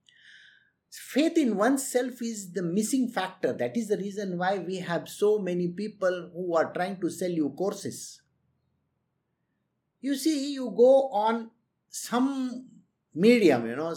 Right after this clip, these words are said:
maybe all the social medias or wherever that you go. They have master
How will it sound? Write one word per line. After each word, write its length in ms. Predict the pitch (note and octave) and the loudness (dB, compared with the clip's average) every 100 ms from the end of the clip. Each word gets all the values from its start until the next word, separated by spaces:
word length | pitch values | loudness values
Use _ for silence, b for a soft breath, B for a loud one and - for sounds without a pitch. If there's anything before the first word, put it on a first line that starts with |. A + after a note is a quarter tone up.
| D3 | -6
maybe 540 | D3 D3 C#3+ B2+ - b b _ | -6 -4 -6 -10 -12 b b _
all 200 | D#3 D#3+ | 0 0
the 120 | C#3 | -2
social 400 | B2 G3+ F#3 D3+ | -4 -2 0 0
medias 420 | B2 D#3 C3+ A2+ | 0 -2 -2 -2
or 80 | G#2 | -2
wherever 360 | G#2+ C3+ C3 A2+ | -2 2 2 0
that 260 | G2+ G2+ | -6 -10
you 100 | G#2 G2 | -10 -4
go. 320 | B2+ G#2 F2+ _ _ _ _ _ _ _ _ _ _ _ _ b b b _ | -2 -2 -4 _ _ _ _ _ _ _ _ _ _ _ _ b b b _
They 160 | F#3 C4+ | 0 2
have 300 | A#3+ C4 C3+ | 4 2 2
master 760 | A#2 B2 F#3+ - - C4+ B3+ | 0 0 -2 -4 -6 -6 -6